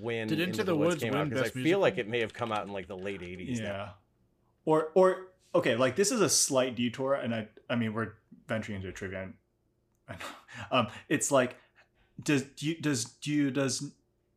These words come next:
Speaker 3: like, in Harry Potter and Star Wars, there's people who are very passionate about the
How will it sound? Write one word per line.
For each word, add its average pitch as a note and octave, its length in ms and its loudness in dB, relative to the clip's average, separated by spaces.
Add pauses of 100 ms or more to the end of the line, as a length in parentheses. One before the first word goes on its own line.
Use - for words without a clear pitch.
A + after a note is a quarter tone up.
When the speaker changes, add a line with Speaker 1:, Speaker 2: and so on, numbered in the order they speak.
(240)
Speaker 3:
like, - 220 2 (520)
in C#3+ 100 0
Harry F#3+ 280 2
Potter E3+ 260 2
and B2+ 120 2
Star A#2 340 4
Wars, F#2+ 320 -6
there's G2 100 -10
people A#2 240 -4
who A2+ 140 -6
are G#2+ 300 -6
very B2 420 -2
passionate A#2+ 560 -2
about G2 200 -4
the A2 100 -14